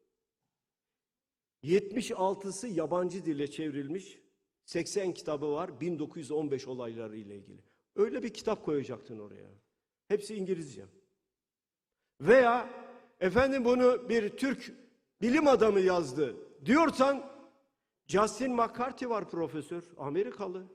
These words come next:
Onun bu olaylarla ilgili kitabı var, onu masaya koyacaktın. Biden da göreceksin.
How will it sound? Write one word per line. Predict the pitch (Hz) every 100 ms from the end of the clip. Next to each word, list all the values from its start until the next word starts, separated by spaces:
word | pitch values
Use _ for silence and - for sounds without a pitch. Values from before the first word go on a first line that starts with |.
| _ _ _ _ -
Onun | 190 277 370
bu | 370
olaylarla | 302 285 247 247 240
ilgili | 220 196 208
kitabı | 208 - 208
var, | 202 220
onu | 247 349
masaya | 359 302 247 214
koyacaktın. | 175 180 151 156 - 175 160 - _ _ _ _ _ _ _ _ -
Biden | 240 254 285 277
da |
göreceksin. | 269 302 311 269 330 - 208 -